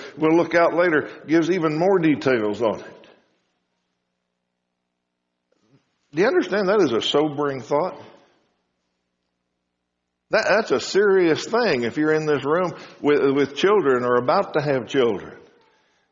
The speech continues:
This is what God's perspective is. That it's a sacred calling that he's entrusting you with.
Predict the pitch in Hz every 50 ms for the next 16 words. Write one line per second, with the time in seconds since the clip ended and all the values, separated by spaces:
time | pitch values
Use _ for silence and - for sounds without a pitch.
0 | _ _ _ _ _ _ _ _ 120 127 202 226 - - 302 214 151 160 156 -
1 | - - 147 143 151 165 151 135 120 - - - - - - 185 160 - - -
2 | 285 262 - - - 135 110 87 101 87 - - - - - - - _ _ _
3 | _ _ _ _ _ _ _ _ _ _ _ _ _ _ _ _ _ _ _ _
4 | _ _ _ _ _ _ _ - 165 156 151 170 165 165 156 143 - - 180 185
5 | 175 175 175 180 160 147 - - 208 226 233 220 196 170 139 139 131 120 139 131
6 | 110 120 113 98 - 143 127 107 - - 110 104 95 92 101 95 85 90 90 78
7 | - - - - _